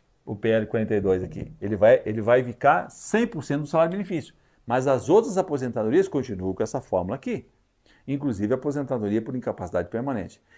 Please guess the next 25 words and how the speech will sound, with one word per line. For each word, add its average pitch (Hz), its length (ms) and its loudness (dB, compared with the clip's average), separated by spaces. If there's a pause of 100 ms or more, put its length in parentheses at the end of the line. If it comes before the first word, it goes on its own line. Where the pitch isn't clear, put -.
(200)
Então 220 240 4
a 233 80 6
gente 208 220 -2
propôs 123 480 2
uma 120 200 -2
ideia 107 300 0
legislativa 98 580 -2
pra 151 160 2
regulamentar 147 880 2
o 151 100 0
artigo 147 360 -6
vinte 151 160 -6
e - 20 -16
seis 147 200 -2
da 151 80 2
reforma, 139 400 0
que 135 100 -12
diz 156 180 -2
o 180 60 -2
quê? 151 300 0 (180)
Até 202 300 -2
que - 100 -16
tenha 113 220 0
uma 104 160 0
lei, 123 420 2